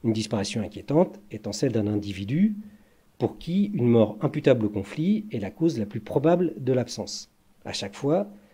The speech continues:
déterminée par un faisceau d'indices concordants. Les disparitions que rien n'explique, disparitions simples, n'excluant pas une mort imputable au conflit, comme l'ont prouvé plusieurs cas différents.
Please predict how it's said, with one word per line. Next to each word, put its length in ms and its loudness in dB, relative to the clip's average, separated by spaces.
déterminée 720 4
par 140 -2
un 60 0
faisceau 300 -4
d'indices 320 -2
concordants. 480 -4
Les 80 4
disparitions 720 0
que 80 -4
rien 220 4
n'explique, 580 2
disparitions 500 -4
simples, 420 0
n'excluant 440 2
pas 340 2
une 140 0
mort 200 6
imputable 440 0
au 20 0
conflit, 440 -4
comme 200 8
l'ont 120 8
prouvé 420 6
plusieurs 340 -6
cas 120 4
différents. 420 -6